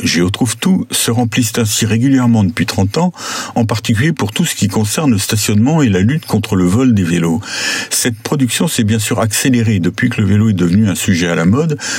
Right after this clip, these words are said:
et je ne compte plus le nombre de systèmes révolutionnaires censés éliminer définitivement, le plus souvent grâce à des solutions très technologiques,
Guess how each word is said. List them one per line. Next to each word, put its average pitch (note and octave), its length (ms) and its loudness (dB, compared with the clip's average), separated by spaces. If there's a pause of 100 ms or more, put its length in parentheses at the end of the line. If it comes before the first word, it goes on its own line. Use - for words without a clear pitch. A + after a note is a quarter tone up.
(200)
et F3+ 100 2
je C3 140 2
ne G#2 120 2
compte C#3+ 300 0
plus F3+ 240 0
le G#2 140 4
nombre A2+ 320 4
de F2+ 80 2
systèmes E2+ 480 -2
révolutionnaires A#2+ 800 0 (380)
censés G#2+ 520 -2
éliminer A#2+ 540 4
définitivement, A#2 1120 2
le F2+ 100 4
plus A2+ 180 -2
souvent G#2 380 2
grâce F2+ 280 -2
à F#2 40 0
des F2+ 100 0
solutions F2+ 460 0
très G#2+ 200 -4
technologiques, F2+ 840 0